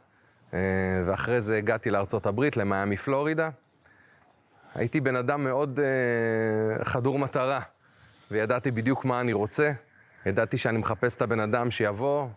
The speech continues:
ישים את הכסף, נתחלק שבעים שלושים, הוא יהיה המרגן, אני האומן, אני אשב וייצור ויופיע ויפיק, ונכבוש את העולם. ובאמת הכרתי קבוצה של אומנים בפלורידה, במיאמי,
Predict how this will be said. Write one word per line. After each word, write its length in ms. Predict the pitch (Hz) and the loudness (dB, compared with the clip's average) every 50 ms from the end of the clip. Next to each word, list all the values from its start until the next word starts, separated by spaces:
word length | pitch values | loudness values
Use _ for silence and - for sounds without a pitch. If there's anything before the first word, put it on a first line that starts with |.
| _ _ _ _ _ - - - - | _ _ _ _ _ -20 -20 -6 -4
ישים 260 | 95 - - 139 131 | -4 -2 0 0 0
את 80 | 120 - | 0 0
הכסף, 640 | 117 - - 139 135 - - 143 131 127 - - - | -2 0 -2 -2 -2 0 0 0 0 0 -2 -4 -6
נתחלק 400 | 113 104 - 120 110 117 117 - | -2 -2 0 0 0 0 0 0
שבעים 280 | - 120 107 131 131 | -2 0 0 0 0
שלושים, 600 | 107 - 120 117 110 - 147 143 139 135 135 127 113 - - | 0 0 -2 -2 0 0 0 0 0 0 -2 -2 -4 -6 -4
הוא 140 | 110 127 | 0 0
יהיה 160 | 131 131 131 131 | 0 0 0 0
המרגן, 480 | 120 117 120 120 123 135 131 131 127 | -2 -2 -2 0 0 0 0 0 0
אני 240 | 113 113 127 131 127 | 0 0 2 2 2
האומן, 540 | 120 120 117 120 127 135 139 135 131 131 123 - - - - - - - - | 2 0 0 2 0 0 0 0 -2 -2 -4 -6 -8 -20 -20 -20 -20 -6 -4
אני 180 | 98 120 131 | -2 0 0
אשב 260 | 120 - - 147 143 120 | 0 0 0 0 0 2
וייצור 420 | 113 117 107 - - 139 135 131 113 | 0 -2 -4 0 0 0 0 2 0
ויופיע 440 | 104 110 104 - - - 143 135 113 | 0 0 -2 -2 0 0 0 0 0
ויפיק, 580 | 104 110 95 - - 165 165 160 151 - - - _ _ - - _ _ - - _ _ _ - | 0 -2 -4 -2 0 2 2 2 0 -2 -14 -18 _ _ -20 -20 _ _ -20 -20 _ _ _ -4
ונכבוש 1120 | 90 101 104 104 107 110 107 107 107 107 104 104 104 104 104 107 113 - - 120 135 139 - | -2 0 2 2 2 2 2 2 2 2 2 0 0 0 0 0 0 -2 0 -2 -2 -2 -2
את 80 | - | -2
העולם. 380 | 143 127 123 123 127 120 113 104 87 - _ _ _ _ _ - - _ _ _ _ _ - | -2 -2 0 0 -2 -2 -4 -6 -10 -14 _ _ _ _ _ -20 -20 _ _ _ _ _ -4
ובאמת 400 | 98 95 107 113 123 131 127 135 | -2 0 0 2 0 0 0 -2
הכרתי 400 | 120 - 139 131 131 117 135 117 | -2 0 0 -2 0 -2 -4 -4
קבוצה 380 | - 120 120 110 - 139 131 | -2 -4 -4 0 0 0 0
של 280 | 123 - 135 123 120 120 | 0 -2 -2 0 2 2
אומנים 480 | 117 113 117 113 110 113 123 123 120 113 | 2 0 0 0 0 0 2 0 0 0
בפלורידה, 500 | 101 98 - 117 113 113 113 117 113 110 | -2 -4 -2 -2 0 0 0 2 0 2
במיאמי, 560 | 107 104 101 101 101 104 104 107 117 123 123 | 0 2 0 0 0 0 0 0 -2 -2 -4